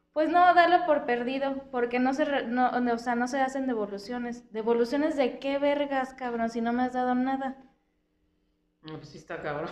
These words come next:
Speaker 2: <laughs> güey.
Speaker 1: O sea, ¿cómo ve-, cómo puede, cómo puede alguien
Speaker 2: Bueno,
Speaker 1: espiritual
Speaker 2: sien-,
Speaker 1: hacer
Speaker 2: siento
Speaker 1: algo
Speaker 2: mucho
Speaker 1: así?
Speaker 2: tu <laughs> pérdida espiritual,
Speaker 1: No,
Speaker 2: güey.
Speaker 1: yo no, gracias.
Speaker 2: Tu scam
Speaker 1: Sí,
Speaker 2: espiritual.
Speaker 1: no, y aparte otra amiga le cobró un curso de velas que no pudo tomar por tener problemas, este,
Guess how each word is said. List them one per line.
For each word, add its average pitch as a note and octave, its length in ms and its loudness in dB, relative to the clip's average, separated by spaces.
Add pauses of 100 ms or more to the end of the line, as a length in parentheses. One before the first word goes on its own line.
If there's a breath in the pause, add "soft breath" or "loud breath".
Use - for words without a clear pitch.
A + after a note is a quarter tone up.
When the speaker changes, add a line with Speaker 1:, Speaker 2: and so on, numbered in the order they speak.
(160)
Speaker 2:
<laughs> G3+ 420 -6
güey. - 160 -10
Speaker 1:
O B3+ 120 4
sea, C4 200 0
¿cómo F4 400 4
ve-, D#4+ 220 2
cómo F4 300 0
puede, F4 440 4 (180)
cómo G4+ 240 2
puede E4+ 200 6
alguien D#4+ 260 4
Speaker 2:
Bueno, D4 140 -2
Speaker 1:
espiritual A#3 480 0
Speaker 2:
sien-, B3+ 80 4
Speaker 1:
hacer A#3+ 80 2 (100)
Speaker 2:
siento B3 160 6
Speaker 1:
algo A#3 140 6
Speaker 2:
mucho A3+ 160 8
Speaker 1:
así? A3 100 2
Speaker 2:
tu A#3+ 500 4
<laughs> - 280 0
pérdida G#3+ 420 6
espiritual, G3+ 840 2
Speaker 1:
No, E4 120 4
Speaker 2:
güey. D#4+ 140 6
Speaker 1:
yo D4+ 120 4
no, C#4+ 220 0
gracias. A3+ 260 -4
Speaker 2:
Tu G#3+ 120 6
scam G#3+ 360 4 (540)
Speaker 1:
Sí, G#3+ 40 -12
Speaker 2:
espiritual. G3+ 360 0
Speaker 1:
no, C4+ 240 4
y C4+ 80 6
aparte C4 420 6
otra C4+ 220 4
amiga C#4+ 360 2
le C#4 200 0
cobró G#3+ 260 2
un B3 140 2
curso C#4 320 0
de D4+ 160 6
velas D4 320 2
que G#3 100 -6
no A#3 220 0
pudo D#4 300 2
tomar D4+ 680 0 (320)
por E3+ 240 -12
tener G3+ 380 -6
problemas, G#3+ 720 -4
este, A#2 1000 -10